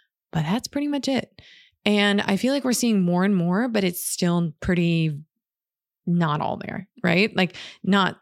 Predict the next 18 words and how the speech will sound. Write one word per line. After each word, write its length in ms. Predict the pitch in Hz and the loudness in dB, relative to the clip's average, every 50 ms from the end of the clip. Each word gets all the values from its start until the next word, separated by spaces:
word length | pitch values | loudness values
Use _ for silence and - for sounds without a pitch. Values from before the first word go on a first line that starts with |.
| _ - | _ -4
a 60 | 165 | 0
hundred 200 | 175 214 202 185 | 2 2 4 4
and 120 | 180 180 | 2 2
fifty 200 | - 175 - 170 | 2 0 0 0
varieties, 640 | 151 - 160 160 170 180 165 - - 80 - - - | 0 0 0 2 2 2 0 0 -2 -2 -4 -4 -2
<laughs> 20 | - | 0
right? 800 | 202 180 175 185 226 190 240 240 208 196 247 247 240 247 233 311 - - 302 220 - | 2 4 6 6 6 6 6 6 4 4 4 4 4 2 2 -2 -6 -8 -6 -2 0
Even 200 | 226 233 233 226 | 2 4 4 2
at 80 | 208 | 2
the 60 | 202 - | 0 0
farmer's 300 | 220 208 220 220 202 - | 0 2 2 2 2 0
market. 420 | 156 160 - - - - - - - - - - - | 0 0 0 -2 -4 -4 -6 -10 -16 -18 -18 -18 -12
So 540 | - - - 226 214 202 190 185 185 180 - - - | -6 -2 2 2 4 4 6 4 4 2 2 0 0
my 400 | 190 185 190 196 196 233 277 277 | 2 2 4 4 4 4 2 2
favorites 520 | - 277 262 262 254 294 302 285 - - | 2 2 2 2 2 2 0 0 -2 -4
personally 640 | - - 196 180 180 - 220 220 233 240 247 240 - - | 0 2 2 2 2 2 2 2 2 2 0 0 -2 0
are 180 | - 180 170 | 0 0 0
Tulsi, 640 | 160 - - 160 165 170 - 220 226 240 247 240 | 0 0 0 0 0 0 0 0 2 2 2 0